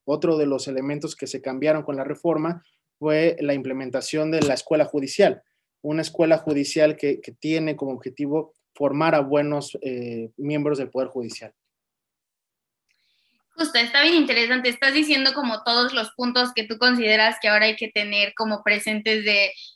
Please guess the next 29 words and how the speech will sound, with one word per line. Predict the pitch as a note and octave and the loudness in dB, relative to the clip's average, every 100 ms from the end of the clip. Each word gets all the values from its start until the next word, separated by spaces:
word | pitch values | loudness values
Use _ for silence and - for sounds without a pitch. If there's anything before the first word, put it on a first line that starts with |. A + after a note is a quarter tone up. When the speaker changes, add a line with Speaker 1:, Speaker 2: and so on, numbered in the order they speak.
| _ | _
Speaker 2:
del, | B3 B3 C4 C4 | 0 0 -2 0
el | C4 | 0
código | C4 D4+ F#4 F4+ D#4 C4+ A#3+ - | 4 4 6 6 6 6 4 2
estatal, | A3+ A#3 A3+ A#3+ A3+ G3+ - _ _ _ | -2 0 0 4 4 2 -6 _ _ _
este, | A3+ A3 G#3+ - A3 G#3+ G#3+ G#3 G#3 G#3 - | -4 -4 -8 0 2 4 2 2 0 -2 -4
como | A#3 A#3 | 0 4
la | A#3+ | 4
legislación | A#3+ B3 B3 B3 A#3+ C#4 C#4+ D#4+ E4+ D#4+ | 4 2 2 2 2 2 4 4 2 -2
federal, | F4+ D4+ A3 A3 G#3 - - _ | 0 2 4 4 4 0 -14 _
general, | B3+ A#3+ A#3 A#3+ G#3+ - _ | -2 2 4 2 0 -8 _
la | B3 B3 | -8 -6
constitución, | C4+ B3+ - D4 C#4 C4+ | -8 -6 -4 2 2 2
los | B3+ | 2
tratados | C4+ C4+ D4 D#4 | 0 4 4 6
internacionales, | D4+ C#4 A#3+ B3+ C#4 A#3+ A#3 - | 2 2 0 -2 -2 -6 -10 -6
es | C4 | -4
de | A#3+ | 0
que, | B3 B3+ | 0 0
ay, | C4+ C#4+ | 4 4
no, | C#4 F4 - | 6 4 4
<laughs> | F#4+ - A4 A#4 A4+ - - B4 - | 0 4 4 6 4 6 2 2 4
pero | D#4+ E4 | 4 6
me | E4 | 6
parece | E4 E4+ F4 F#4+ | 6 4 2 -2
que | E4+ | -2
está | C4+ C#4+ C#4+ - | 2 2 0 -4
súper | E4+ E4+ E4 | -4 0 2
bien | D#4 D4 | 4 2
porque, | D4+ C#4 C4+ | 0 -4 -6